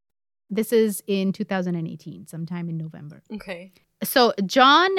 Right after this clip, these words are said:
Speaker 1: then took his kayak with fish and other instruments and landed on Sentinel Island at night.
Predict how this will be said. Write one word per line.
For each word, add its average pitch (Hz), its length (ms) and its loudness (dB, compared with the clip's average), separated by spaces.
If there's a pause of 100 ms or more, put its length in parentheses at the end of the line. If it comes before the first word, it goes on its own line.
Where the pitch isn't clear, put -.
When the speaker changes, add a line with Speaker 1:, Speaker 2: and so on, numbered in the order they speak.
Speaker 1:
then 254 320 4
took 320 240 -2
his 349 200 0
kayak 233 760 2 (500)
with 202 200 0
fish - 800 0 (320)
and 202 220 2
other 226 300 2
instruments 170 600 -6
and 196 280 0
landed 269 400 2
on 330 180 0
Sentinel 226 640 -2
Island 180 560 -6 (420)
at - 160 -8
night. 302 300 -2